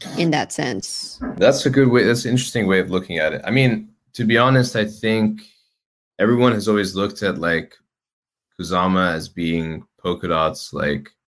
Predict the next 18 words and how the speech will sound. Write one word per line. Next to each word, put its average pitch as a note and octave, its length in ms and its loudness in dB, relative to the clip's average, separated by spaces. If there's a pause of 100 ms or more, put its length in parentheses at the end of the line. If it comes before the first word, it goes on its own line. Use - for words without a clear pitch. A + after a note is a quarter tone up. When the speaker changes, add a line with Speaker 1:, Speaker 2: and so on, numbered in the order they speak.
Speaker 2:
I D2+ 120 -2
don't C#2+ 160 -2
know, C#2 300 -4
just - 380 -12 (280)
test - 320 -2
net, G2+ 420 2
but D2+ 160 -6
then F2 180 2
Speaker 1:
Internet, E2 140 -4 (280)
yeah. - 140 -20 (340)
Speaker 2:
yeah, E2+ 320 2
at E2 100 -2
some G2 260 -2
point F#2+ 280 2
there E2+ 120 2
was, E2+ 220 0
like, E2 260 0
a, D2+ 560 -4